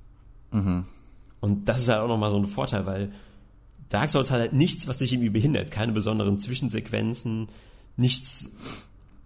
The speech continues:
Speaker 2: wo du irgendwie einfach zwangsläufig irgendwie in, sagen wir, in einem Auto sitzt und einfach nur mitfährst oder in einem Zug
Speaker 1: Doch,
Speaker 2: sitzt.
Speaker 1: es gibt,
Speaker 2: Also
Speaker 1: es gibt die Situation. Du musst, es gibt auch die Situation, wo du,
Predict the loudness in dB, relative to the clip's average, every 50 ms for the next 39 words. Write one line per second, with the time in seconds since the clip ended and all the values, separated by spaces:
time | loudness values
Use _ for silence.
0 | -20 -20 -20 -20 -16 -12 -10 -6 0 2 4 4 6 4 4 4 4 4 2 0
1 | -2 -2 -2 -2 -2 -4 0 2 4 4 4 4 2 2 2 2 2 2 2 0
2 | 0 0 -2 -4 -8 -12 -12 -6 -2 0 0 0 0 0 -2 0 0 2 2 2
3 | 2 0 -4 -8 -14 -20 -20 -20 -6 0 2 4 6 6 6 4 2 -2 -6 -10
4 | -4 -2 0 2 4 4 6 6 4 4 6 4 4 4 6 4 2 4 2 0
5 | -2 -4 -4 -2 -2 -2 0 0 2 2 4 4 4 2 2 0 -2 -2 -2 -2
6 | -2 -4 -4 -4 -4 -4 -2 -2 -2 -2 -2 -2 -2 2 2 2 2 2 0 0
7 | 0 0 0 0 0 2 0 0 2 2 0 2 2 2 2 2 2 4 2 2
8 | 2 2 2 4 4 4 4 4 2 2 0 -4 -6 -4 -2 -2 -2 -2 -2 -4
9 | -4 0 2 2 2 2 2 2 2 4 4 2 2 2 2 4 4 4 4 4
10 | 4 2 0